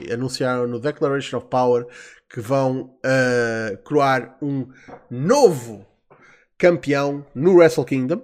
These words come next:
E esse vai ser o campeão do N J P W World Television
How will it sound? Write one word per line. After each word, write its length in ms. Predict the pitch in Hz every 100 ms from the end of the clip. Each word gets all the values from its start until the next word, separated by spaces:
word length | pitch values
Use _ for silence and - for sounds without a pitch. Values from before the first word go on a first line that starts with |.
| - _ _ _ _ _ _ _
E 160 | 135
esse 480 | 190 185 - - -
vai 180 | 143 143
ser 400 | 139 156 147 143 -
o 80 |
campeão 600 | 135 160 147 147 147 143
do 320 | 127 139 139 135 - _ _ _ _
N 180 | 240 226
J 180 | 208 185
P 140 | 185
W 280 | 175 165 156
World 460 | 139 147 143 143 - - - _ _ _ _
Television 880 | - 196 190 147 160 151 143 131 127